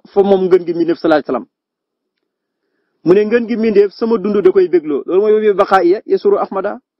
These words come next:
Ngën gi mbindeef sama dund da koy bégloo. Dunduk Sëñ Tuubaa du dañ mukk di bégloo ngën gi mbindeef. Ndax sëñ bi moom heure bi ni mu ngi fi. Ba jamono ji may wax ak yéen sëñ baa ngi fi. Ba léegi yonent mi ngi békk ci jëmam ji. Ngir lim,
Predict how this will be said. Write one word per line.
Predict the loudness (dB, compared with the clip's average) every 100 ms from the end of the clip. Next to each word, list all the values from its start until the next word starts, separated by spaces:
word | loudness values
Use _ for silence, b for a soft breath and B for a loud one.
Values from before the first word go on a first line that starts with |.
| _ _ _ _ _ _ 0
Ngën | 0 0
gi | -4
mbindeef | 0 2 0
sama | -2 -4 -2
dund | 0 -2 0
da | 2
koy | 2 0
bégloo. | 0 -2 -4 -6 _ _ _ _ _ _ _ -2
Dunduk | 0 0 2
Sëñ | 0 0
Tuubaa | -4 -4 -6
du | -18 -6 -2
dañ | 2 0 0 -2
mukk | -2 -2 -4
di | -2
bégloo | -2 0 2 2
ngën | 0 -2
gi | -2
mbindeef. | -2 -2 -6 _ _ -6
Ndax | -4 0
sëñ | 0 0
bi | 2
moom | 0 0
heure | 0 0
bi | -2
ni | 0
mu | 0
ngi | 0
fi. | -6 -10 -6
Ba | -6 -2 0
jamono | 0 0
ji | -2 -2
may | 2 2
wax | 0
ak | -2
yéen | -2 -2
sëñ | 0 0
baa | -2 -6
ngi |
fi. | -8 -20 _ _ _ _ _ _ _ -2
Ba | 0
léegi | 0 0
yonent | 0 0 0
mi | -2
ngi | -2 0
békk | 0
ci | 0
jëmam | -4 -4 -6
ji. | -12 _ -2
Ngir | 0 2
lim, | 0 -2